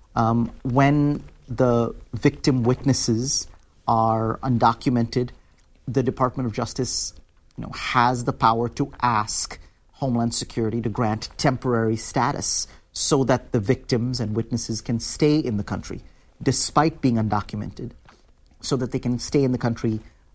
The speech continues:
um, to participate in an investigation. We expected the men overnight to get that status. And then,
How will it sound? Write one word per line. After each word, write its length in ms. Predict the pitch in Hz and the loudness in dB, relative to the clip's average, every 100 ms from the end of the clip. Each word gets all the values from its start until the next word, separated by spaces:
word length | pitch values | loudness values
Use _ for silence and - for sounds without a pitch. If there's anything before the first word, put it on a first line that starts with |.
| - | -4
um, 440 | 110 104 107 113 - | -2 -2 -4 -8 -4
to 80 | 147 | -4
participate 680 | - 131 170 - - 107 98 - - | -2 0 0 0 2 0 -2 -8 -2
in 80 | 104 | 0
an 100 | 98 | 2
investigation. 760 | 98 98 - - 98 - 104 - - - | 0 -4 -6 -8 -8 -10 -12 -14 -20 0
We 140 | 139 | 4
expected 560 | 139 - - 139 - 123 | 4 2 0 0 0 -2
the 80 | 123 | 0
men 280 | 123 131 - | 0 0 0
overnight 580 | 165 180 151 135 160 113 - _ _ _ _ | 0 2 2 4 2 0 -8 _ _ _ _
to 100 | 135 | -2
get 340 | 104 147 165 - - - | 2 2 2 -2 -8 -2
that 280 | 104 104 - - | 0 0 -6 -14
status. 720 | - - 117 127 - - - - _ _ _ _ _ _ _ _ - | -6 0 2 0 -4 -6 -8 -14 _ _ _ _ _ _ _ _ -2
And 240 | 139 127 | 0 2
then, 380 | 143 185 117 127 | 4 4 4 0